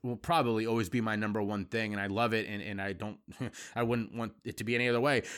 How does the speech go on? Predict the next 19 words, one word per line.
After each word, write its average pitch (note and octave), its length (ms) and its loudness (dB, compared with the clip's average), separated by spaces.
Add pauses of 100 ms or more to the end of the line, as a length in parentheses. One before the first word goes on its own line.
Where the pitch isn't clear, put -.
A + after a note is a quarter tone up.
(140)
But, C3+ 240 2
but A#2 160 2
one C#3+ 200 4
thing D3+ 120 2
we C3 120 6
are B2+ 200 4
really B2+ 240 4
trying B2+ 220 0
to G#2 80 0
do A#2 240 0
is G2+ 140 0
do A#2 200 -2
more A2+ 520 0
of, G#2 340 -2 (300)
uh, A2 220 2
sort C3+ 200 0
of - 80 -2
community B2+ 520 4
events. A#2 420 2